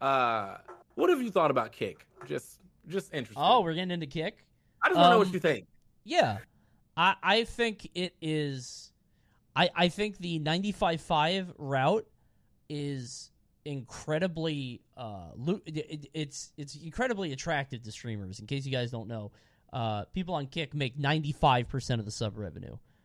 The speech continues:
Speaker 1: So, you know, out of every five dollars, you'll make, what is it? Uh, what's
Speaker 2: Four fifty?
Speaker 1: what's
Speaker 2: Oh, no.
Speaker 1: one twentieth? No, it's even more. It, what's
Speaker 2: Wait, are you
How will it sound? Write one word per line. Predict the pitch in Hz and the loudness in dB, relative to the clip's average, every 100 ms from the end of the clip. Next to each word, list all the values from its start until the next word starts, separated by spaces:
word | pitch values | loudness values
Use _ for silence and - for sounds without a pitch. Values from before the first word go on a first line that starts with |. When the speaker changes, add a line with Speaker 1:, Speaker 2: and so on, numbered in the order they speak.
| _ - | _ -14
Speaker 1:
So, | - 113 104 101 92 | -6 -4 -4 -6 -10
you | 101 | -12
know, | 90 - | -14 -14
out | 120 | -12
of | 110 | -8
every | 113 123 | -8 -8
five | - 135 117 120 | -4 0 0 2
dollars, | 117 113 104 104 113 | 0 0 -2 -4 -4
you'll | 107 | -4
make, | 104 98 - - _ _ _ _ | -4 -6 -10 -20 _ _ _ _
what | 117 104 | -4 -4
is | 104 | -6
it? | 104 - _ - | -10 -14 _ -10
Uh, | 131 - 123 | -10 -8 -6
what's | 131 131 - - | -4 -4 -10 -12
Speaker 2:
Four | 220 | -8
fifty? | - - 277 240 | -8 -8 -10 -4
Speaker 1:
what's | 139 175 | -2 -2
Speaker 2:
Oh, | 135 | -4
no. | |
Speaker 1:
one | 135 139 | -4 -2
twentieth? | 127 113 131 117 104 135 | -2 -2 -2 -4 -6 -4
No, | 131 117 | -2 -2
it's | - | -4
even | 139 113 | -6 -6
more. | 101 110 101 _ _ | -8 -8 -10 _ _
It, | - - | -4 -2
what's | 180 208 | -2 0
Speaker 2:
Wait, | |
are | |
you | 139 | 0